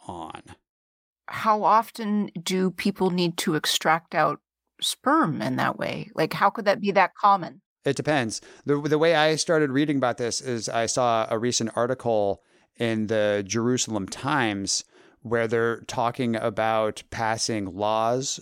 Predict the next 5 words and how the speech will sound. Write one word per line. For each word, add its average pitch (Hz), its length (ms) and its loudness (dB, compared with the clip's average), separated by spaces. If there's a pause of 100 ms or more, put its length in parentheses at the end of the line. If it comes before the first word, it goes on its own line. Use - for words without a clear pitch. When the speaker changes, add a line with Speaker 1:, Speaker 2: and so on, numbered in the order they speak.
Speaker 1:
so 107 300 -2
that 101 420 0
the 110 180 -6
family 110 840 -4 (540)
of 101 680 0